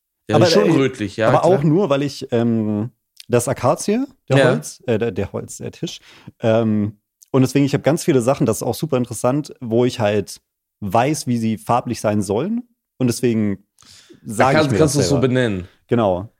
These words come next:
Speaker 1: Ach so.
Speaker 2: Es gibt so Bilder zum Beispiel, ähm, wo du so einen Markt hast mit lauter Früchten.
Speaker 1: Mhm.
Speaker 2: Einfach so ein Marktstand mit lauter Früchten. Da sind Bananen, Mangos, Kiwis, Ananas, so alles drauf.
Speaker 1: Ja.
Speaker 2: Und alles auf diesem Bild ist grün. Das sind einfach nur verschiedene Grüntöne.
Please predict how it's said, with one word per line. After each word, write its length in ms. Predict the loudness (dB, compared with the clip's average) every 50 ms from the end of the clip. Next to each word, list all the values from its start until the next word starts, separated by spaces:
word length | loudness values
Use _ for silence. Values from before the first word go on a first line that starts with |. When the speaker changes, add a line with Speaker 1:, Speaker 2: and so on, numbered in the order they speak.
| _ _
Speaker 1:
Ach 160 | -10 -10 -8 -6
so. 480 | -6 -2 0 0 0 0 -2 -6 -10 -12 -6 -6
Speaker 2:
Es 120 | -2 0
gibt 140 | 0 0 0
so 100 | -2 -2
Bilder 460 | 0 2 2 2 2 0 0 -2 -2 -2
zum 140 | -2 -2 0
Beispiel, 640 | 0 -2 -2 -4 -4 -2 -2 0 -2 -2 -4 -8 -6 -2
ähm, 580 | 0 0 0 0 0 0 0 -2 -2 -4 -6 _ _ _ _ _ _ _ _ _ _ _ _ -12 -6 -4
wo 100 | -2 0
du 80 | 0
so 80 | 2 2
einen 120 | 2 2
Markt 340 | 2 2 2 0 -2 -4 -6
hast 340 | -6 -6 -6 -8 -10 -14 -16 _ _ -6
mit 120 | -2 0
lauter 220 | 0 0 0 -2
Früchten. 520 | -2 -2 -2 -2 -2 -2 -6 -8 -8 -10 -10 _ -2
Speaker 1:
Mhm. 60 | 0
Speaker 2:
Einfach 140 | 0 2 0
so 120 | 0 0 2
ein 80 | 2
Marktstand 440 | 2 2 0 -2 -4 -4 -4 -4 -2
mit 80 | -2 -2
lauter 200 | -2 -2 -2 -4
Früchten. 260 | -4 -4 -4 -4 -4 -4
Da 20 |
sind 160 | -4 -2 -2
Bananen, 400 | -2 -2 -2 0 0 0 0 -2 -2
Mangos, 640 | -2 -2 -2 0 0 0 -2 -2 -4 -6 -10 -14 -12
Kiwis, 500 | -6 -4 -4 -2 -2 -2 -2 -2 -4 -6
Ananas, 460 | -8 -6 -4 -2 -2 -2 -2 -4 -6
so 100 | -8 -6
alles 240 | -4 -2 -2 -2 -2 -2
drauf. 340 | 0 0 0 -2 -4 -8 -10 -4
Speaker 1:
Ja. 240 | -2 0 0 0 -2 -4 -10 -18 -20 _ _
Speaker 2:
Und 440 | 2 2 2 2 0 -2 -2 -6 -10 -8 _
alles 260 | -2 0 0 0 0
auf 60 | -2
diesem 220 | 0 0 0 2
Bild 140 | 2 0 -2
ist 100 | -2 -4
grün. 400 | -4 -2 0 0 0 -2 -6 -12 _ _ _ _ _ _ _ _ _ _ _
Das 100 | -2 -2
sind 100 | 0 0
einfach 200 | 0 0 0 2
nur 120 | 0 0
verschiedene 320 | 0 -2 -2 0 0 0 0
Grüntöne. 640 | 0 0 0 0 0 -2 -4 -6 -6 -6 -8 -10